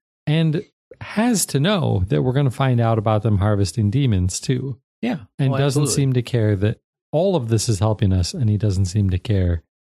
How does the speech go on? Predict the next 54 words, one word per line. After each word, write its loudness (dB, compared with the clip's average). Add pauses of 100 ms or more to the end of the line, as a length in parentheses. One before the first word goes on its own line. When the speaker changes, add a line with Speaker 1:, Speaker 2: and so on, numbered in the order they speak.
(160)
Speaker 1:
that 0
he's 0
helping -2
us. -4
Speaker 2:
Right. -4
It's -8
like -2
he -2
needs 0
us -4
to -2
do -6
something -10
for -12
him, -12
and -4
he's -4
just -4
doing -2
everything -2
he 0
can 0
to -4
help -4
us -2 (340)
do 0
that. -12 (420)
Speaker 1:
So 0
what 2
do 2
you 0
think 2
it 4
is? -4 (220)
Speaker 2:
Is 2
it, -2
is -4
it -4
just -8 (100)
collecting? -2
Well, -10 (320)
what 2
are, 4
what -2
are, 0
what 0
are 2
we 2
doing 0
right -10
now -12
with -14
our -10
mission? -12